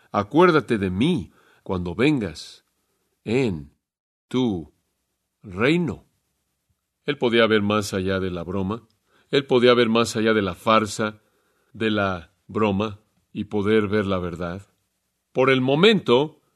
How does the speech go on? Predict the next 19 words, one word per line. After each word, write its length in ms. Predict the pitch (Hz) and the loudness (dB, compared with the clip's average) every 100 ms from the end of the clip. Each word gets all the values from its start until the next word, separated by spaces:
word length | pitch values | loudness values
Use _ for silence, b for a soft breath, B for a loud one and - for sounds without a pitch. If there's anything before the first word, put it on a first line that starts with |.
| _ _ | _ _
Jesús 640 | 139 - 185 180 - - | -4 2 2 2 0 -2
parece 360 | - 127 143 135 | 2 4 4 0
ser 220 | 113 143 | -2 0
un 140 | 139 110 | 0 0
príncipe 500 | 147 143 110 101 104 | 0 0 -2 -4 -2
de 80 | |
insensatos. 840 | 104 98 104 95 147 147 87 - - _ _ _ _ _ _ _ - | -2 -2 -4 -2 -4 -4 -12 -12 -20 _ _ _ _ _ _ _ -8
Qué 140 | 101 | -6
mal 560 | 98 104 104 82 - _ - | 0 2 2 -2 -12 _ -8
estuvo 680 | 104 - 127 113 104 90 - _ - | -8 -4 0 0 0 -4 -8 _ -4
esa 340 | 117 107 104 | -2 0 -2
evaluación. 720 | 90 90 87 85 - 82 76 _ _ _ _ _ _ _ | -2 -4 -6 -10 -10 -12 -14 _ _ _ _ _ _ _
De 100 | 123 | 2
regreso 420 | 127 175 170 123 | 6 6 4 2
al 100 | 101 | 2
versículo 540 | 95 101 135 113 107 98 | 0 -2 -2 0 0 0
treinta 340 | 104 95 98 | -2 0 0
y 40 | |
dos. 360 | 95 113 117 - | 0 -2 -4 -16